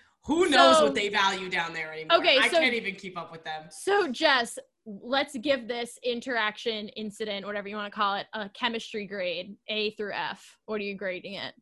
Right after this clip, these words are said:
Speaker 1: <laughs> I'm grading a friggin' F. <laughs> Like, what the hell? This guy's crazy. I mean, seriously, like, th-, this is the thing. Like, f-, I get it. Football is a full contact sport.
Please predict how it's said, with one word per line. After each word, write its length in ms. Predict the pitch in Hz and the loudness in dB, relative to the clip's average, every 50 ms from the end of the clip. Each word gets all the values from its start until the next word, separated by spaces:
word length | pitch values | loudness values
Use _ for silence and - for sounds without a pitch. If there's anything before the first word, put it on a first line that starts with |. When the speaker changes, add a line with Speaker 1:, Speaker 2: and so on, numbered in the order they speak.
| _ _ - _ _ _ _ _ - | _ _ -20 _ _ _ _ _ -16
Speaker 1:
<laughs> 340 | - - - - - - _ _ _ _ _ _ _ _ - - | -14 -14 -12 -14 -16 -16 _ _ _ _ _ _ _ _ -4 -2
I'm 140 | 254 311 339 | -2 0 0
grading 320 | 539 659 698 622 554 403 | 0 0 0 0 2 2
a 60 | 277 | 2
friggin' 380 | - - - 320 302 269 233 202 - | 0 2 -2 0 0 0 0 2 4
F. 320 | 202 233 208 185 - 226 | 6 6 6 4 2 -2
<laughs> 200 | 220 240 233 - | -6 -6 -2 -2
Like, 220 | 294 294 285 - 277 | -2 -2 -2 -4 -2
what 220 | 294 302 320 311 | 0 0 2 6
the 240 | 587 554 539 440 320 | 6 8 8 8 6
hell? 360 | 302 - 330 359 269 226 220 | 6 8 8 8 8 8 6
This 220 | 226 269 311 - | 4 0 -4 -2
guy's 300 | - 480 427 480 440 392 | 0 2 4 4 2 0
crazy. 800 | - - - - 254 247 247 339 403 - - 254 226 208 202 202 202 - - - _ _ _ - | -4 -10 -10 -6 -4 -2 -2 -2 -2 -4 -4 -6 -4 -4 -6 -6 -8 -16 -20 -20 _ _ _ -4
I 120 | - 320 320 | -2 -2 -2
mean, 300 | 330 330 320 311 294 302 - _ _ _ _ | -2 -4 -6 -6 -8 -10 -14 _ _ _ _
seriously, 640 | - - - 311 311 330 359 392 403 403 - 403 415 415 403 349 | -16 -14 -10 -6 -4 -4 -2 -4 -4 -6 -8 -8 -8 -8 -6 -2
like, 260 | 339 302 277 254 240 - - - - _ _ _ _ _ _ _ _ _ - | 2 2 2 2 0 -4 -12 -20 -20 _ _ _ _ _ _ _ _ _ -18
th-, 120 | 262 226 - _ _ _ _ _ _ _ _ _ _ _ _ _ _ _ _ _ _ _ _ _ _ | -18 -18 -18 _ _ _ _ _ _ _ _ _ _ _ _ _ _ _ _ _ _ _ _ _ _
this 240 | 247 240 311 349 349 | -10 -8 -8 -8 -8
is 120 | 392 339 - | -10 -12 -12
the 100 | - - | -12 -12
thing. 380 | - - 233 214 190 180 175 180 | -8 -6 -6 -4 -4 -6 -8 -8
Like, 220 | 180 180 175 175 - - _ _ | -6 -8 -8 -8 -10 -20 _ _
f-, 120 | - _ - - | -20 _ -6 -4
I 120 | 233 233 | -2 -2
get 260 | 220 - 269 269 277 294 | -2 -2 -4 -2 -2 -2
it. 180 | 294 285 285 | -4 -6 -8
Football 640 | - - 294 294 285 - - 254 247 240 240 240 - - | -10 -14 -14 -14 -14 -8 -2 0 2 4 4 2 2 0
is 180 | 196 196 185 196 | -2 -2 -2 -4
a 60 | 190 | -8
full 220 | - 233 220 226 | -6 -6 -6 -6
contact 560 | 226 - 226 208 202 202 202 214 196 196 190 - | -4 -4 -4 -4 -4 -4 -4 -4 -4 -4 -4 -8
sport. 720 | - - - 180 180 180 180 175 175 175 - - - | -14 -12 -8 -8 -6 -6 -6 -6 -8 -8 -10 -12 -16